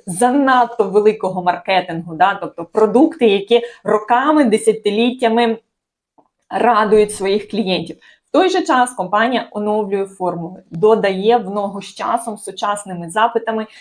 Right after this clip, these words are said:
і радує новинками продукцію, які вже клієнти, е,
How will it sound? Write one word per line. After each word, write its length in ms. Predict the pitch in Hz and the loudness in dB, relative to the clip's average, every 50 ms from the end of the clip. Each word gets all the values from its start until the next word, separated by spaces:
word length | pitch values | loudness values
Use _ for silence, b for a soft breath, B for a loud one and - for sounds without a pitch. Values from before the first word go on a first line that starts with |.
| B B - | B B -2
і 120 | 294 392 | 2 2
радує 540 | 359 - 285 269 277 269 233 285 277 247 277 | 4 4 4 4 2 2 2 2 2 2 2
новинками 640 | 247 254 240 196 247 269 247 - - 196 196 190 | 0 0 0 0 0 0 0 -2 -2 -6 -8 -8
продукцію, 560 | 185 - 185 190 220 285 285 - - 254 233 | -10 -12 -8 -6 -6 -6 -6 -8 -8 -6 -4
які 240 | 208 202 _ - 220 | -4 -4 _ -6 -8
вже 220 | 196 165 196 220 214 | -4 -2 -2 -4 -4
клієнти, 640 | - - 185 185 185 180 214 226 233 240 233 240 | -6 -8 -8 -6 -2 2 2 2 2 2 2 2
е, 100 | 233 233 | 0 0